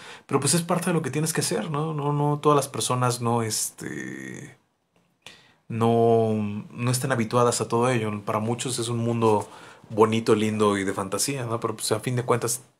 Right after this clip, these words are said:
tienes que chambear en eso y al final del día quedas manchado de sangre de cuánta persona te encuentras allá, con los olores, con todo eso. Eh, tiene sus lados bonitos y, pues, también sus lados feos. Ahora imagínate en cuestiones de trenes, lo, las cosas que te cuentan tantas personas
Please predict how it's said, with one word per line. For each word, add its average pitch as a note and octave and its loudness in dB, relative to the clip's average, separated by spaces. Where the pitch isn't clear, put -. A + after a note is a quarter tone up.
tienes A2+ 0
que - -12
chambear G#2 0
en G#2 -2
eso A2+ 0
y G2+ -6
al B2+ 4
final A2 2
del A2 6
día G#2+ 2
quedas A2 2
manchado G#2 4
de G2 0
sangre G#2+ 0
de G2 -2
cuánta G2+ -2
persona G2 -2
te - -8
encuentras A2 -2
allá, G#2 2
con G#2 -4
los G2 -6
olores, G2+ 0
con G2+ -10
todo A2 6
eso. A2+ 0
Eh, G2 -2
tiene D#3+ -2
sus E3+ -2
lados D3 6
bonitos A#2+ -2
y, - -10
pues, - -16
también G#2 -4
sus - -10
lados G#2+ -2
feos. - -8
Ahora A2+ 2
imagínate A2 0
en A#2+ -4
cuestiones A2+ 0
de G#2+ 2
trenes, A2 0
lo, A2 -4
las G#2+ -2
cosas - -2
que A2+ -2
te G#2+ -6
cuentan G#2+ -4
tantas G#2+ -6
personas G#2+ -4